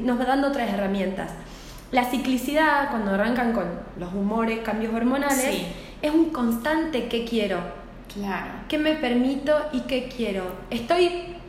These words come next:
Speaker 1: preovulatoria estoy súper para afuera, quiero estar con mis amiguitas, quiero cocinar un bizcochuelo.
Speaker 2: Claro, claro.
Speaker 1: Eh, entonces, es,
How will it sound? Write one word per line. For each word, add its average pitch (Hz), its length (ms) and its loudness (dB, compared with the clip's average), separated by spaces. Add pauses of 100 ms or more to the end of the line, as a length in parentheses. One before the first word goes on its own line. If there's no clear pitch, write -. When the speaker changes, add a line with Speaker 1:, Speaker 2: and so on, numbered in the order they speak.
(500)
Speaker 1:
preovulatoria 254 800 2
estoy 262 640 0
súper - 400 -2
para 220 180 2
afuera, 233 500 0
quiero 262 160 -4
estar 233 160 -6
con 226 140 -4
mis 196 120 -4
amiguitas, 208 800 0
quiero 254 220 -2
cocinar 208 560 -4
un 214 60 -4
bizcochuelo. 202 320 0
Speaker 2:
Claro, 202 480 4
claro. 185 200 -4 (280)
Speaker 1:
Eh, 226 580 0 (720)
entonces, 208 520 0 (340)
es, 196 100 -10